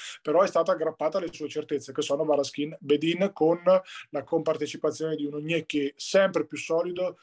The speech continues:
sempre più inserito all'interno di questo gruppo, sempre più importante, di una squadra che in questo momento... Eh, riesce tutto bene, eh, che gioca con una leggerezza veramente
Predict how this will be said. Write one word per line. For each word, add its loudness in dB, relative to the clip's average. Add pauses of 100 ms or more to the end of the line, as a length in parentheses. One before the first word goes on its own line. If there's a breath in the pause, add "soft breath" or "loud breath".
(200 soft breath)
sempre 0
più -10
inserito 0
all'interno 0
di -4
questo -8
gruppo, -2
sempre -2
più -6
importante, 2 (260 loud breath)
di -12
una 2
squadra 4
che -4
in -4
questo -4
momento... -2 (240 soft breath)
Eh, -4
riesce 4
tutto -4
bene, 4
eh, -6 (340 soft breath)
che -4 (160)
gioca 4
con 0
una 2
leggerezza 0
veramente -4